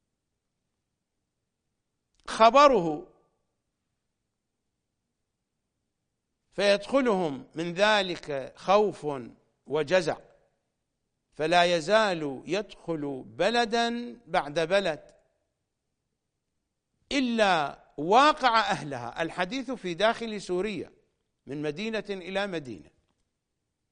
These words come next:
إنه يقوم بتصفيتها كي تكون تحت سلطته وسيطرته.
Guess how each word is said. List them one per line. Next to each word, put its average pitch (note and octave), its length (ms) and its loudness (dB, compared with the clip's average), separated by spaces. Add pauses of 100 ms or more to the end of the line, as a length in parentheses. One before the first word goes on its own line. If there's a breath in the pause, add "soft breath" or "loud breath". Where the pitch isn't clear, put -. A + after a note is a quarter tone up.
(960)
إنه F#3 340 -2
يقوم A#3 460 -2
بتصفيتها F#3+ 960 -6 (640)
كي C#3+ 160 -6
تكون A3 420 -4 (960)
تحت G#3 340 -4
سلطته A3+ 960 -4 (200)
وسيطرته. E3+ 760 -4